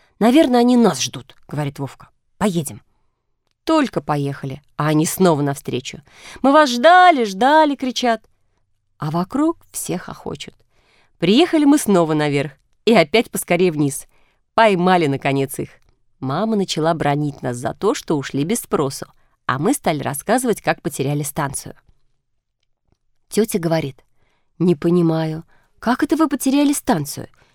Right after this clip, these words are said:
Я тут каждый день езжу, а еще ни разу станцию не потеряла. Ну, поедем домой». Сели мы на поезд, поехали. «Эх вы, пошехонцы», говорит тетя.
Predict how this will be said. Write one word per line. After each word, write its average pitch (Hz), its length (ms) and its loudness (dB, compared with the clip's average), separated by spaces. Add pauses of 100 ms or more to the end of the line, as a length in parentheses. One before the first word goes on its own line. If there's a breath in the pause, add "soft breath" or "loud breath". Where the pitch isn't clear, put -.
(160)
Я 202 160 0
тут 302 200 -4
каждый 359 500 0
день 175 260 2
езжу, 180 500 -2 (220 soft breath)
а 185 100 2
еще 220 300 2
ни 311 180 6
разу 165 320 -2
станцию 311 560 -2
не 254 100 0
потеряла. 143 600 -4 (440)
Ну, 403 200 2 (100)
поедем 254 360 0
домой». 170 380 -4 (560)
Сели 196 360 0
мы 170 100 0
на 151 160 -4
поезд, 135 400 -14 (320)
поехали. 123 600 -10 (680)
«Эх 302 340 2
вы, 156 420 -2 (140)
пошехонцы», 156 960 -2 (260)
говорит 143 340 -4
тетя. - 420 -8